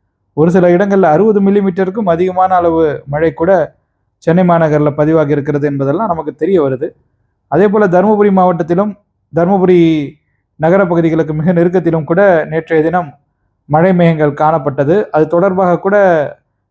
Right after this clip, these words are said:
நம்ம ஒரு காணொளியையும் பகிர்ந்திருந்தோம். இப்ப நம்ம ஐந்து அல்லது ஆறாம் தேதிகள்ல இந்த மாதிரியான ஒரு விஷயம் நிகழ வாய்ப்பு இருக்குன்னு சொல்றோம்னாக்கா,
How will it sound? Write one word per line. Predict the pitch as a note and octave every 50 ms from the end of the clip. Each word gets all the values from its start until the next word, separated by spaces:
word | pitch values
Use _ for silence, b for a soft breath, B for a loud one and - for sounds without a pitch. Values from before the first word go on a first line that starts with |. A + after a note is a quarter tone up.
| _
நம்ம | - D3 D#3 D#3+ D#3+ D#3 D3 C#3+ C#3 C3+ C3 B2+ - - _ _ _ _ _ _ -
ஒரு | - D#3+ D#3 -
காணொளியையும் | F3+ F#3 G3 G3 F#3+ F3 F3 F#3 G3 F#3+ D#3 -
பகிர்ந்திருந்தோம். | E3 E3 F#3 G3 F#3+ F3 D3+ C#3 A#2+ G#2 - _ _ _ _ _ _ _ - _ _ _ _ _ _ _
இப்ப | - C#3+ E3 D3+ - A#3+ A#3 A3 G3+ F#3 F3+
நம்ம | F3 F3 E3+ E3 E3+
ஐந்து | E3 D#3+ D#3+ F3 G3+ G#3 G3+ A3
அல்லது | G#3 F#3+ F3+ F3 E3+
ஆறாம் | E3 D#3+ E3 F3+ G3 G3 F#3+
தேதிகள்ல | F3 F3 E3 E3 D#3+ D#3+ D3+ D#3 E3+ F3+ F3 - _ _ _ _ _ _ _ _ _ -
இந்த | - D3+ F3 E3+
மாதிரியான | E3+ F3 F3+ F3+ F#3 F#3 F3 F3
ஒரு | F3 E3 D#3
விஷயம் | D#3 D#3 D3 - F3+ F3 D#3+ D3 - - -
நிகழ | D3 D#3 E3 E3 D#3+
வாய்ப்பு | D3+ D#3 D#3 D#3+ D3+ D#3 E3
இருக்குன்னு | D3+ C3+ D#3+ D3+ D3 -
சொல்றோம்னாக்கா, | D3+ C#3 D3 D3 C#3+ C#3 C#3 C3+ C#3 F#3+ F#3 D#3+ F3